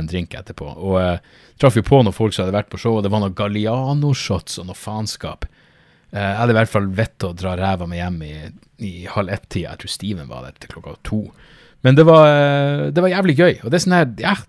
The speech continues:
sånne kvelder er fuckings, når, bra show, og så går du ut og treffer noen lokalbefolkning,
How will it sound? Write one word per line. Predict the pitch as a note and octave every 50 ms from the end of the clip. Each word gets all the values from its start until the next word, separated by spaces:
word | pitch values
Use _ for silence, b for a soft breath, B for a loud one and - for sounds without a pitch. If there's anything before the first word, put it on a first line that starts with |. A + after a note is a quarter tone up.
| _ -
sånne | - B2 - - F#3+ F#3+ D#3+
kvelder | - - D#3+ F#3 E3+ A#2
er | G#2+ B2+ B2+
fuckings, | - - B2+ C3 - F#2 F2+ F2+ - - - -
når, | B2 A2+ G2+ G2+ A#2+ B2+ C3 B2+ A2 A#2 A#2 A#2
bra | A#2 C#3 F3 F#3 F3+
show, | - - - D#3+ D#3+ D3+ C3+
og | A#2
så | - - B2
går | A2 A2+
du | A2+ A#2+ A#2+
ut | - -
og | -
treffer | - G#2 G2 - -
noen | F2 E2 E2+
lokalbefolkning, | - - F#2+ F#2 F#2 F#2 F#2 - F#2 F2+ F#2 - - F#2+ F#2 F2+ F2+